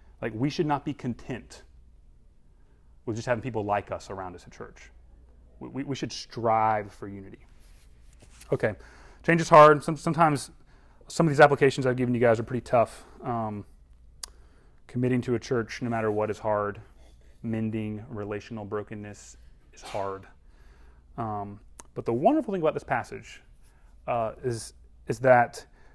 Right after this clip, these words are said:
you're not just called to change, you're equipped to change. Everything we're, that's required of us in ten to seventeen is given to us in one to seven, or one to nine. Sorry, my math is bad.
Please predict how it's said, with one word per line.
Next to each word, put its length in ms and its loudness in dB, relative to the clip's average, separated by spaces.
you're 100 0
not 220 0
just 240 -4
called 880 2
to 100 -10
change, 760 -14
you're 160 -4
equipped 760 -12
to 100 -20
change. 560 -20
Everything 460 -2
we're, 180 -4
that's 180 -4
required 360 4
of 80 -2
us 180 -4
in 80 -8
ten 140 -6
to 60 -6
seventeen 600 -8
is 160 -6
given 280 -4
to 180 -6
us 180 -6
in 80 -12
one 160 -10
to 80 -14
seven, 400 -16
or 140 -8
one 200 -10
to 160 -10
nine. 380 -14
Sorry, 280 -18
my 60 -20
math 280 -18
is 100 -20
bad. 320 -10